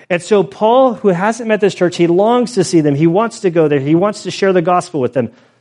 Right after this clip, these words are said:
He's heard all kinds of things about them. They are in a, a critical place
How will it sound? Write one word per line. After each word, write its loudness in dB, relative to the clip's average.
He's 0
heard 2
all 2
kinds -4
of 2
things -2
about -2
them. -2
They 0
are 2
in -2
a, -2
a 0
critical 0
place -2